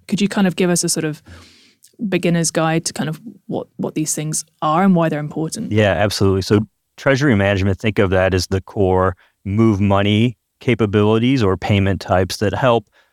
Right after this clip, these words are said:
Speaker 2: a business or an individual transfer funds from account A to account B. And so in the U S, the big payment schemes, um, digital payment schemes or electronic payment schemes,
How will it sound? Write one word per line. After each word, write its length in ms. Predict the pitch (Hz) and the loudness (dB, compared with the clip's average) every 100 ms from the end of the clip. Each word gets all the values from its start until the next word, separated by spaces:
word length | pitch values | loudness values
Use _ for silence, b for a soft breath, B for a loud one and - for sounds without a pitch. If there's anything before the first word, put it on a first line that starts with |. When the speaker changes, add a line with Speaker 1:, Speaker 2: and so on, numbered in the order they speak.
| _ | _
Speaker 2:
a 120 | 113 117 | -2 0
business 680 | 117 117 120 113 107 - - 120 | 2 2 2 2 2 -2 -6 0
or 200 | 107 104 | 2 2
an 80 | |
individual 640 | 101 98 95 98 95 95 92 | 2 2 0 0 2 0 0
transfer 460 | - 104 92 107 | 0 -2 0 -2
funds 320 | 98 101 95 - | 0 0 0 -2
from 160 | 95 | -6
account 320 | 92 104 101 | -6 -2 0
A 140 | 110 110 | 2 2
to 140 | 95 | 0
account 320 | 92 104 90 | 0 0 0
B. 200 | - 90 | -2 -8
And 160 | 95 98 | -10 -6
so 320 | - 98 95 b b b | 0 2 0 b b b
in 100 | 117 | 0
the 100 | 117 | 2
U 220 | 113 113 107 | 2 2 2
S, 200 | 104 - | 0 -2
the 100 | 104 | 0
big 240 | 98 95 | 2 0
payment 380 | - 95 95 90 | 0 0 0 -4
schemes, 600 | - 95 95 95 98 - - | 0 2 4 2 0 -2 0
um, 460 | 95 92 92 95 - _ _ - | 2 2 0 -2 -8 _ _ -2
digital 340 | 131 101 95 | 0 2 0
payment 340 | - 95 92 92 | 2 0 0 -2
schemes 260 | 98 92 | -4 -6
or 60 | 95 | 0
electronic 520 | 95 90 104 95 85 | 0 0 0 0 0
payment 300 | 98 92 92 | 0 0 -2
schemes, 500 | - 95 92 92 | -2 2 2 2